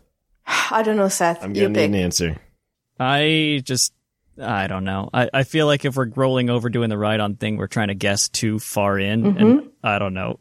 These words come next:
Speaker 3: Question seems fine to me. <laughs> Question, question, question, if you're good with it.
Speaker 1: Yeah, sure.
Speaker 2: Uh, question mark, question mark, question mark is unfortunately incorrect. Uh,
Speaker 3: Ah,
Speaker 2: it
Speaker 3: dang it.
Speaker 2: actually becomes electric fire type.
Speaker 1: What?
Speaker 3: Electric fire? <laughs> What?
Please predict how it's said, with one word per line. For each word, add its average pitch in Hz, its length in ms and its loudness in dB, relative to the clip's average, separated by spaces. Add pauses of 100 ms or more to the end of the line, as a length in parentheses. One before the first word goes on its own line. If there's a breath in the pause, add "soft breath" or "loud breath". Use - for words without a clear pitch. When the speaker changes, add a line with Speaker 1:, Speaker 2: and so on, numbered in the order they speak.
(120)
Speaker 3:
Question 156 380 2
seems 131 320 2
fine 117 260 0
to 113 80 -2
me. 120 200 0
<laughs> - 80 -12
Question, 151 380 2
question, 131 340 2
question, 127 440 -2
if - 180 -6
you're 131 100 2
good 120 200 0
with 123 140 0
it. 120 140 0 (460)
Speaker 1:
Yeah, 247 300 2
sure. - 240 0
Speaker 2:
Uh, 226 160 2
question 160 540 2
mark, 147 260 2
question 151 460 -2
mark, 147 260 0
question 123 400 0
mark 113 260 2
is 98 120 2
unfortunately 110 800 2
incorrect. 90 800 0
Uh, - 20 2
Speaker 3:
Ah, 107 380 4
Speaker 2:
it 117 60 2
Speaker 3:
dang 101 120 0
it. 135 40 4
Speaker 2:
actually 180 280 2
becomes 180 400 2
electric 143 560 -2
fire 104 400 0
type. 82 380 0
Speaker 1:
What? 330 240 2 (260)
Speaker 3:
Electric 170 420 -2
fire? 160 480 0 (100)
<laughs> - 80 -20
What? 196 240 2